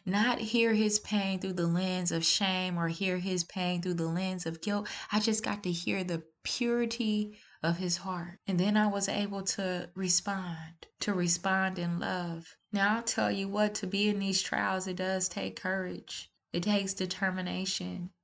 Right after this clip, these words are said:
It takes a made-up mind. Now, a made-up mind doesn't mean that at sometimes you won't wish to pop out of the trial. A made-up mind is just that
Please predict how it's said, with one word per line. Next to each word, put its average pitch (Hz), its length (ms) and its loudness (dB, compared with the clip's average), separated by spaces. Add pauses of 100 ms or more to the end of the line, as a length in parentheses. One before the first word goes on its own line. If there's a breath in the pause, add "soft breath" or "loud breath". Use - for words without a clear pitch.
(120)
It 185 140 0
takes 214 320 2
a 185 60 2
made-up 180 560 0
mind. 180 720 -4 (200)
Now, 202 340 6
a 185 80 4
made-up 214 400 6
mind 202 420 4
doesn't 185 320 0
mean 190 220 0
that 175 180 2
at 170 160 0
sometimes 185 600 0
you 180 100 2
won't 175 420 0
wish 175 640 0
to 160 240 2
pop 170 340 4
out 175 340 2
of 165 120 0
the 160 100 -2
trial. 156 420 0
A 170 100 4
made-up 190 360 4
mind 180 300 0
is 170 160 -2
just 170 320 -2
that 175 300 -4